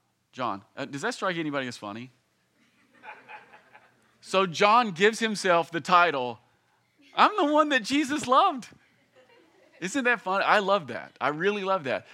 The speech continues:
So there's the crowds, the twelve, the three,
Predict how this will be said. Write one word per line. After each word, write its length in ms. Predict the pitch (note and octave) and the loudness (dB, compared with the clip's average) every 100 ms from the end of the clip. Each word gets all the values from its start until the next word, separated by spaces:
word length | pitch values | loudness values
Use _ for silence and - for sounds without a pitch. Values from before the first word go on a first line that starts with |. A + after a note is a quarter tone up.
| - - - _ | -20 -20 -20 _
So 240 | - G3 | -2 0
there's 220 | F#3+ F#3+ D#3+ | 2 2 0
the 100 | F3 | -4
crowds, 580 | G3+ A3 A#3 A#3+ F#3 - | 2 6 6 2 -4 -14
the 80 | E3 | -12
twelve, 560 | G3 G3+ G3+ G#3 G#3 _ _ | -2 2 2 2 -4 _ _
the 100 | D3 | -10
three, 500 | C#3+ E3+ F3 F3 F3 | -6 -2 -2 -2 -8